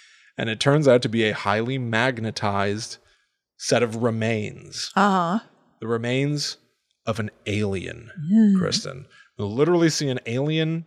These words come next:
Speaker 1: corpse on screen at the beginning of this movie.
Speaker 2: Yeah.
Speaker 1: And it's one of the things that makes you go, "Wait a minute."
Speaker 2: <laughs>
Speaker 1: 'Cause, like, Indiana Jones is usually about,
Speaker 2: Yeah,
Speaker 1: like,
Speaker 2: like, earthbound.
Speaker 1: earthbound,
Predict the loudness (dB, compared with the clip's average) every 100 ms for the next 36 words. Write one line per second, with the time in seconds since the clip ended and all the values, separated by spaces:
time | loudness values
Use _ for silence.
0 | _ 0 2 2 -2 -10 -10 -6 -2 0
1 | 0 -2 -2 -2 -2 -4 -8 -8 -10 -4
2 | -2 0 -2 0 -2 -2 -4 -4 -6 -4
3 | 2 2 0 -8 -8 -4 -4 -6 -6 0
4 | 0 2 0 0 0 0 0 0 -2 2
5 | 2 2 -2 2 2 2 -8 -10 -12 -6
6 | -6 -6 -14 -20 _ _ _ -12 -12 -12
7 | -12 -2 -2 0 0 0 0 2 0 2
8 | 0 0 0 0 0 2 2 2 4 2
9 | 4 2 2 2 0 -2 -6 0 2 0
10 | -4 0 0 2 0 -2 -6 -4 0 0
11 | 2 2 2 2